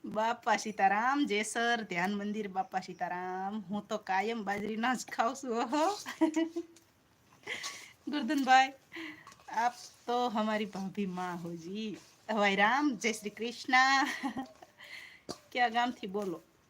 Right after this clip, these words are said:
મુન્નાભાઈ, વડોદ ગામથી. જય માતાજી. અજયભાઈ પરમાર, બોટાદથી.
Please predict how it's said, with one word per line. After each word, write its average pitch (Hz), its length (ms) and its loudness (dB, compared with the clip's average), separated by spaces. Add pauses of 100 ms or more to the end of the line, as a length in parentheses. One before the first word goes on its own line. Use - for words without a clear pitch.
(1600)
મુન્નાભાઈ, 214 540 4
વડોદ 202 280 0
ગામથી. 196 600 -2
જય 175 160 -6
માતાજી. 185 500 -6
અજયભાઈ 214 480 -2
પરમાર, 196 600 -2
બોટાદથી. 214 840 -6